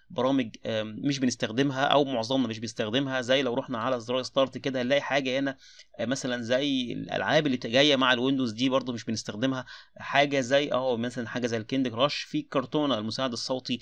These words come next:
الخاص بويندوز عشرة برضو مش بنستخدمه، حاجات كتيرة داخل الويندوز مش بنستخدمها.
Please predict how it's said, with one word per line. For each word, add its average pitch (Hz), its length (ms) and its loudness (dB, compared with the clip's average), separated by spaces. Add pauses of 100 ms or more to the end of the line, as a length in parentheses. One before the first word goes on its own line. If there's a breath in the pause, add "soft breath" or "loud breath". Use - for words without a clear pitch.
(300 loud breath)
الخاص 131 400 2
بويندوز 123 420 0
عشرة 123 140 -2
برضو 127 180 2
مش 117 100 -4
بنستخدمه، 110 540 -4
حاجات 175 280 0
كتيرة 165 280 2
داخل 147 220 2
الويندوز 139 320 0
مش 127 140 -8
بنستخدمها. 107 560 -6